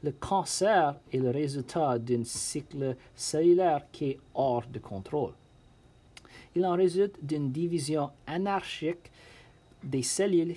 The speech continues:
qui entraîne une tumeur. Il y a certaines causes du cancer et ces causes incluent l'utilisation du tabac, l'alcool, certains médicaments, la pollution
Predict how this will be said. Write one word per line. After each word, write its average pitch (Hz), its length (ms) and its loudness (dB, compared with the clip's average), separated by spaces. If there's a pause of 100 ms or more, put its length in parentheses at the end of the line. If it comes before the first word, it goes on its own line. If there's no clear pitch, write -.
qui - 200 -10
entraîne 147 480 -2 (180)
une 107 140 -4
tumeur. 113 440 -4 (3500)
Il 196 60 8
y 202 40 10
a - 20 6
certaines 269 380 4
causes 190 760 6 (100)
du 131 120 -2
cancer 120 600 4 (220)
et 143 60 0
ces 190 180 4
causes 196 300 4
incluent 156 500 4 (100)
l'utilisation 147 720 0
du 113 120 -2
tabac, 156 560 4 (440)
l'alcool, 202 680 4 (140)
certains 135 400 -2
médicaments, 185 840 2 (240)
la 113 120 0
pollution 165 760 4